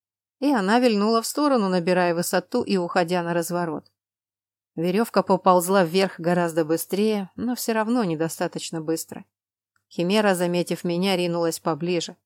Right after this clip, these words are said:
на лету одарив меня своим беззвучным воплем.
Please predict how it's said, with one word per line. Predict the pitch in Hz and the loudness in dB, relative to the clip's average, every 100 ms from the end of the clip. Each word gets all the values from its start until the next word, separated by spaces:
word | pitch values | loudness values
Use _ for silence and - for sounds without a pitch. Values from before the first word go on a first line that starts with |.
| _ _ _ | _ _ _
на | 170 165 | -6 -4
лету | 165 - 247 | -2 0 0
одарив | - 185 180 185 - | 0 0 0 -2 -4
меня | 175 165 | -6 -6
своим | 160 - 160 156 143 | -6 -4 -4 -6 -6
беззвучным | 156 147 156 151 - 165 | -4 -4 -6 -10 -8 -8
воплем. | 156 147 - - | -6 -8 -8 -14